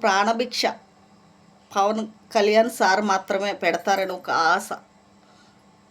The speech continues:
అందుకే ఈ వీడియో చేస్తున్నాను. ఈ వీడియో ఆయనకి అంకితం, ఆయన చూడాలి ఈ వీడియో. ఆయన చూడాలంటే మీ అందరూ కూడా షేర్ చేయాలండి ఈ వీడియో. చూసిన వాళ్ళందరూ కూడా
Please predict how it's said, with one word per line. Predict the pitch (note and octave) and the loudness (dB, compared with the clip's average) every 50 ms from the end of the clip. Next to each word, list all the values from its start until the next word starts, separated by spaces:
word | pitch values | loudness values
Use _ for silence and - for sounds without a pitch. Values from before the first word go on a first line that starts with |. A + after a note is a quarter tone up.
| _ _ _ _ _ _ _ - _ _ _ _ _ _ - _ _ - - _ _ _ - F3 | _ _ _ _ _ _ _ -20 _ _ _ _ _ _ -20 _ _ -20 -20 _ _ _ -8 -6
అందుకే | F#3+ G3 G#3+ A3 A3+ | -6 -6 -6 -6 -4
ఈ | G#3+ G3+ | -2 -2
వీడియో | G3 F#3+ F#3+ F#3+ G3 - | -2 -2 -2 -4 -2 -2
చేస్తున్నాను. | F3 D#3 - - - C#3 A2 G#2 - _ _ _ - - | -2 -2 -2 -6 -10 -12 -12 -14 -18 _ _ _ -14 -10
ఈ | G3+ F#3+ | -6 -4
వీడియో | G3 G#3 A3 A3 G3+ F3+ | -4 0 2 2 2 2
ఆయనకి | F3+ F#3+ F#3+ - G3+ F3+ | 2 0 -2 -2 -2 -2
అంకితం, | E3 D#3+ - E3 - D3 - - - C#3 - - _ _ _ _ _ _ _ _ _ _ _ _ _ _ _ _ _ _ _ _ _ _ _ _ _ _ - _ - E3 | -2 -2 -8 -10 -10 -10 -12 -12 -20 -20 -20 -20 _ _ _ _ _ _ _ _ _ _ _ _ _ _ _ _ _ _ _ _ _ _ _ _ _ _ -20 _ -4 -2
ఆయన | F3 G3 G#3+ G#3+ A3 | -2 -2 -2 -4 -4
చూడాలి | G#3+ G3 G3+ G#3+ A3 G#3+ F#3 E3 - - E3+ | -2 -2 0 2 2 2 2 0 -2 -6 -6
ఈ | E3+ E3+ | -6 -6
వీడియో. | E3+ E3+ E3+ D#3+ - - - - - - _ _ _ _ _ - - _ _ - | -6 -6 -6 -8 -8 -10 -12 -18 -20 -20 _ _ _ _ _ -20 -20 _ _ -4
ఆయన | F#3 G3+ G#3 G#3+ A3 - | -4 -2 -2 -4 -4 -2
చూడాలంటే | A#3 A3+ B3 B3+ C4 B3+ C4 B3+ C4+ C#4 D4 D4+ E4 - _ _ _ _ _ - _ _ _ _ _ _ _ _ _ - | 0 2 4 4 4 4 4 2 0 -2 -4 -6 -6 -8 _ _ _ _ _ -20 _ _ _ _ _ _ _ _ _ -14
మీ | - F#3+ G3 F3+ G3 | -10 -4 -4 -4 -4
అందరూ | A3 A#3 B3 C4 C#4 D#4 D4+ - C#4+ | -4 -4 -4 -2 -2 -2 -2 0 0
కూడా | C4 B3 A3 - - - _ _ - - - - | 2 2 2 0 -4 -12 _ _ -20 -14 -8 -2
షేర్ | C4 A3 G#3+ G#3 G#3 G#3 | 0 0 0 0 -2 -4
చేయాలండి | G3 G3 F3+ E3 E3 E3 F3 E3+ F3 E3 | -4 -2 -2 -2 -2 -2 -4 -6 -10 -8
ఈ | E3 E3 | -8 -8
వీడియో. | D#3+ D#3+ D#3+ D#3+ D#3+ - _ _ _ _ _ _ _ _ _ _ - - - | -6 -8 -8 -10 -12 -16 _ _ _ _ _ _ _ _ _ _ -20 -12 -10
చూసిన | A#3+ B3 A#3+ - C#4+ C#4+ C4+ B3+ | -8 -8 -4 0 0 2 4 4
వాళ్ళందరూ | B3 A#3+ A#3 G#3+ G#3+ G#3+ A3 A3+ - - | 4 4 2 2 0 -2 -4 -4 -4 -4
కూడా | F#3+ F3 D3+ | -4 -4 -4